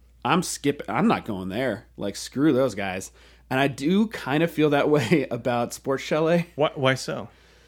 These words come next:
Speaker 1: I had one bad experience that just colored my entire
Speaker 2: <laughs>
Speaker 1: thing, and I was like, you know,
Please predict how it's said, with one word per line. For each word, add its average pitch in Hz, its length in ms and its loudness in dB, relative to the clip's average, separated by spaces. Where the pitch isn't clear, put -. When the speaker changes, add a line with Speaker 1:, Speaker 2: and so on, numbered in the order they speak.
Speaker 1:
I 170 120 6
had 180 220 4
one 180 280 8
bad 180 180 8
experience 170 600 4
that 147 120 6
just 151 200 0
colored 151 420 4
my 147 180 4
entire 147 720 4
Speaker 2:
<laughs> - 300 -16
Speaker 1:
thing, 170 240 6
and 139 100 6
I 135 120 6
was 135 180 4
like, 131 480 2
you 139 80 4
know, 120 280 0